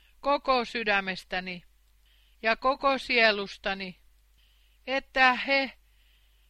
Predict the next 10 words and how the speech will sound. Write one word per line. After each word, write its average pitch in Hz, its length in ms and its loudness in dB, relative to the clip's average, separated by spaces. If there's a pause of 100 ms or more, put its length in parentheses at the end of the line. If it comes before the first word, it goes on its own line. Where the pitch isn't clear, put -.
(180)
vielä 285 280 4
kerran, 196 720 0 (160)
vielä 302 260 -2
kerran 247 400 2
yksinkertaisesti 208 1200 -4 (400)
lukisivat 202 800 -2 (200)
Jumalan 190 720 -4
sanan, 180 640 -6 (800)
että 269 420 0
hän 269 280 0